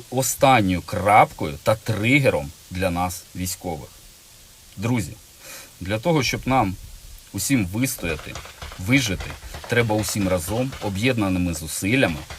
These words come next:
вести боротьбу як із зовнішнім ворогом, так і з внутрішніми ворогами. На жаль, іншого виходу для нас немає. Мародерів, як і зрадників, під час війни треба знищувати, а не виправдовувати.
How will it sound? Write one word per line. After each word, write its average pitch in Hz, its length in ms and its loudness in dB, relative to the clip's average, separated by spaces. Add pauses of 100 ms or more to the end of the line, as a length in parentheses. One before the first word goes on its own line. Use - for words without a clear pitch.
(220)
вести 117 380 2
боротьбу 92 520 -2
як 87 280 -4 (340)
із 92 100 -4 (200)
зовнішнім 117 600 0
ворогом, 78 340 -4 (240)
так 90 200 0
і 95 80 -4
з 78 80 -6 (120)
внутрішніми 90 720 -4 (180)
ворогами. 78 440 -6 (560)
На 104 140 0
жаль, 113 360 6 (160)
іншого 127 520 2
виходу 92 680 -2
для 85 140 -8
нас 85 340 -8
немає. 82 380 -6 (720)
Мародерів, 127 640 6 (480)
як 107 200 -2
і 107 60 -2
зрадників, 90 680 0 (180)
під 95 140 -8
час - 280 0
війни 95 420 0 (240)
треба 98 360 2
знищувати, 101 920 -2 (440)
а 85 100 -2
не 87 120 -2
виправдовувати. 78 840 -8